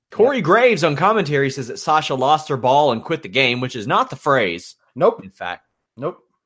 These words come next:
Speaker 1: And you would figure anybody who watched W W E Raw in two thousand two would know that phrase because it was
Speaker 2: Yes.
Speaker 1: all over the show.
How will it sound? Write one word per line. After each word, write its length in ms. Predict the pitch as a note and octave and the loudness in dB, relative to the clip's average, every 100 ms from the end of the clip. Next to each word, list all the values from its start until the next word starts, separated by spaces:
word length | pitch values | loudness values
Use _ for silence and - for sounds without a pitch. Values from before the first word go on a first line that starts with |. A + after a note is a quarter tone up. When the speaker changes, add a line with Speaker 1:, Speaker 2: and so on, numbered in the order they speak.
| - | -6
Speaker 1:
And 140 | C#3 | -4
you 80 | D3 | -2
would 140 | C#3+ | -2
figure 360 | F#3+ G3 D3+ C#3 | 0 0 0 0
anybody 500 | B2+ D#3 D3 C#3 B2+ | 0 -4 2 2 2
who 120 | C3 | -2
watched 420 | A#2 B2 A#2+ - - - | 0 0 0 -4 -14 -6
W 200 | C3 B2 | -4 -2
W 100 | A2+ | -4
E 80 | A2+ G#2+ | -4 0
Raw 260 | A#2+ A#2 | 2 4
in 140 | G#2+ G2 | 2 -2
two 140 | - | -6
thousand 420 | B2+ A#2+ A#2+ G2 | 0 2 0 -2
two 200 | F#2+ B2 | -6 -6
would 180 | G#2+ F#2+ | -4 -4
know 220 | G#2+ C3 | 2 4
that 240 | C3+ A2 - | 4 2 0
phrase 340 | A2+ G2 G2+ | 0 0 -2
because 180 | G2 G#2+ | -6 -12
it 40 | A2 | -8
was 120 | C3+ | -6
Speaker 2:
Yes. 80 | B2 | 2
Speaker 1:
all 240 | C#3 A#2 | 2 4
over 200 | A2+ A2 | 2 0
the 80 | E2+ | -4
show. 400 | - C#3+ A#2 E2+ | -2 0 0 0